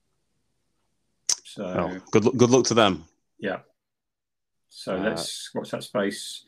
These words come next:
Speaker 1: But it's working for Crawley. They've got a point. And I don't know
Speaker 2: Oh,
Speaker 1: if this
Speaker 2: okay.
Speaker 1: new third strip, this virtual strip, means they're gonna be playing virtual games. Maybe it's all gonna be played out on Football Manager. Who knows, Jem?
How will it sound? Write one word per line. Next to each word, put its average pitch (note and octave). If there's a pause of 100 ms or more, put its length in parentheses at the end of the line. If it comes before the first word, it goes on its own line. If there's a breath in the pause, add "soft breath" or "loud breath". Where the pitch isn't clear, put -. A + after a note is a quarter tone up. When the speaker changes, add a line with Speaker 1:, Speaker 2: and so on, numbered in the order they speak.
(340 soft breath)
Speaker 1:
But B2
it's A#2+
working F3+
for B2+
Crawley. A#2+
They've A2+
got A#2
a A2
point. - (1300 loud breath)
And G#2+
I A#2
don't D3+
know -
Speaker 2:
Oh, -
Speaker 1:
if C3
this B2+
Speaker 2:
okay. C#3
Speaker 1:
new C3
third A#2+
strip, A2
this G#2+
virtual A2+
strip, A2
means G#2
they're G2
gonna G2
be G2
playing G2+
virtual G#2+
games. G#2
Maybe A#2
it's A2
all B2+
gonna A2+
be G#2+
played G2
out G2
on G#2+
Football -
Manager. F2+
Who E3
knows, C3
Jem? -